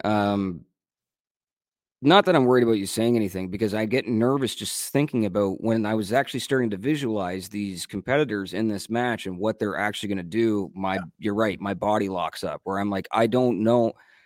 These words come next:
Speaker 1: And this is not a knock on the performers. We gotta put this out there. I don't even know if there's anyone seasoned enough in there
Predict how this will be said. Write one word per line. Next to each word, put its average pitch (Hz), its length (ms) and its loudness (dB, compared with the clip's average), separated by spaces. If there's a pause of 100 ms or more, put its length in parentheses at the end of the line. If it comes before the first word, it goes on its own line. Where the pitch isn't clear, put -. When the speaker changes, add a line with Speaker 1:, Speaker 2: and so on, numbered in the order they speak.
(1200)
Speaker 1:
And 131 100 6
this 151 120 4
is 123 140 -2
not 127 300 8
a 160 60 6
knock 165 320 4
on 196 180 4
the 226 80 0
performers. 226 880 4
We 107 120 -4
gotta 123 220 0
put 143 220 0
this 135 160 -6
out 180 220 4
there. 107 200 -2
I 202 140 0
don't 277 160 0
even 123 160 2
know 120 140 2
if 113 80 -2
there's 120 140 -2
anyone 120 240 0
seasoned 214 440 0
enough 101 300 -2
in 101 120 -2
there 90 300 -4